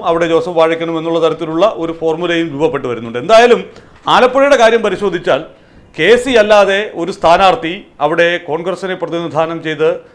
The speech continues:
മത്സരരംഗത്ത് ഇറങ്ങിയാൽ, ഇപ്പോഴത്തെ രാഷ്ട്രീയ സാഹചര്യം കണക്കിലെടുത്താൽ അത് ഒരിക്കലും യു ഡി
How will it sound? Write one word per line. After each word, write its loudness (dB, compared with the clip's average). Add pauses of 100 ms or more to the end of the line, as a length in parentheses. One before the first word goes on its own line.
(260)
മത്സരരംഗത്ത് -4 (260)
ഇറങ്ങിയാൽ, -2 (840)
ഇപ്പോഴത്തെ 0 (460)
രാഷ്ട്രീയ -2 (280)
സാഹചര്യം -4 (280)
കണക്കിലെടുത്താൽ -4 (600)
അത് -2 (260)
ഒരിക്കലും 0 (960)
യു -4
ഡി 0